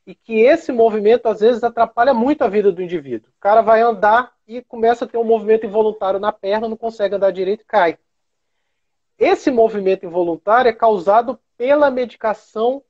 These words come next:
da doença de Parkinson, entre elas a levodopa, que é um dos remédios que é o popular Prolopa. Então, esses pacientes que apresentam essa discinesia, gente, chega uma hora que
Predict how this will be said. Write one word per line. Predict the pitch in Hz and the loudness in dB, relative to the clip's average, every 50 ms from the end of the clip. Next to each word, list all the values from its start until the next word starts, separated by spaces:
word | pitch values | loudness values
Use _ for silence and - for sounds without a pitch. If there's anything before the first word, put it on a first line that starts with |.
| _ _ _ _ _ _ _ _ | _ _ _ _ _ _ _ _
da | 151 185 202 | -2 0 0
doença | 202 180 185 185 180 - 185 | 0 0 -4 -6 -6 -8 -10
de | 170 | -12
Parkinson, | 170 - - - - - - _ _ - 180 | -10 -6 -2 -2 -2 -2 -2 _ _ -10 -8
entre | 202 226 220 - 208 196 | -6 -6 -6 -4 -2 2
elas | 180 185 190 208 196 - | 2 2 2 2 0 0
a | 208 | 0
levodopa, | 196 202 190 190 202 170 147 139 123 117 - - 117 113 _ _ _ _ | 2 2 2 0 0 -2 -2 -2 -2 -4 -6 -10 -18 -18 _ _ _ _
que | - 156 | -4 -2
é | |
um | 156 175 | -2 -2
dos | 170 180 160 180 | -2 -4 -2 0
remédios | 185 170 160 160 170 180 - - | 0 4 4 4 4 2 0 -4
que | - 185 | -10 -10
é | |
o | 180 | -8
popular | - 196 190 - 180 170 180 196 - _ _ _ - | -6 -8 -8 -4 -2 0 0 0 -2 _ _ _ -2
Prolopa. | 214 226 233 208 175 165 170 165 165 - _ - 110 - _ _ _ _ _ _ _ _ _ _ _ _ _ _ _ _ _ _ _ _ _ _ _ _ _ | 2 2 2 4 4 2 2 2 0 -6 _ -20 -20 -20 _ _ _ _ _ _ _ _ _ _ _ _ _ _ _ _ _ _ _ _ _ _ _ _ _
Então, | - 233 269 | -2 0 2
esses | 269 311 320 - 330 - | 4 2 2 0 -4 -6
pacientes | - 269 254 254 - 240 233 226 | -6 -6 -6 -4 -4 -6 -6 -4
que | - 226 | -4 -4
apresentam | - - 202 208 175 190 214 208 220 | -4 -2 -2 -2 0 0 -2 -2 -2
essa | 208 - 202 | -2 -2 -4
discinesia, | 180 - _ - 185 185 180 160 165 208 233 226 180 135 - - _ _ | -6 -6 _ -10 -6 -6 -6 -6 -4 -2 0 2 2 2 0 -4 _ _
gente, | - 165 196 202 180 139 - - - _ _ _ _ _ _ _ _ _ _ _ _ _ _ _ _ _ _ _ _ _ | -4 0 0 2 0 0 -4 -8 -18 _ _ _ _ _ _ _ _ _ _ _ _ _ _ _ _ _ _ _ _ _
chega | _ - - - 202 220 220 220 | _ -14 -2 2 4 4 4 4
uma | 226 214 214 208 | 2 2 2 4
hora | 190 175 170 170 175 175 196 214 220 - _ _ _ _ | 4 4 4 4 4 4 2 0 -2 -6 _ _ _ _
que | _ - 208 214 214 | _ -14 -14 -14 -14